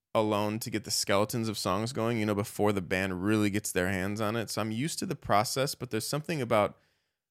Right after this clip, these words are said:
you know, uh, uh, just fine-tuning the last bits on your own and saying, like, "That's done," without a group of people saying, "Yeah," or this, or, like, "Try that."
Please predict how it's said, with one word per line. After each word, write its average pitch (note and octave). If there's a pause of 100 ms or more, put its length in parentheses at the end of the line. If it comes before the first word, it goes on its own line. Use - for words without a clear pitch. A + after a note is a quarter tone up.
(160)
you A#2+
know, G2 (460)
uh, G2+ (200)
uh, E2
just G2+
fine-tuning A#2+
the G2+
last G2
bits A2+
on G#2+
your G2+
own G2+
and F#2+
saying, F#2+
like, F2+
"That's A#2+
done," G2
without A2
a A2
group G#2+
of -
people G2+
saying, G2
"Yeah," G2
or G2
this, G2
or, F#2
like, D#2+
"Try G2
that." F#2+